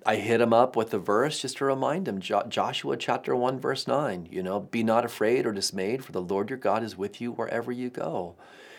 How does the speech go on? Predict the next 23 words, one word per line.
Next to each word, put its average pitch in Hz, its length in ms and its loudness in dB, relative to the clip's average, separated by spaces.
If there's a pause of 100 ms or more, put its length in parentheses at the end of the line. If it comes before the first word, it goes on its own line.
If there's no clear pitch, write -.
(180)
And 131 200 4
you, 139 320 -2
you 139 180 4
and 175 80 4
I 165 80 2
have 170 460 -4
to 143 100 -4
fall 113 240 2
back 101 300 0
on 90 100 -2
that, 76 300 -10 (420)
because 135 300 6
if 143 160 4
we 147 100 6
don't, 139 420 8
you 123 120 4
know 135 100 6
what 131 160 6
fear 127 400 0
does? 117 480 6
Fear 131 200 2
consumes 123 680 -2
us. 87 520 2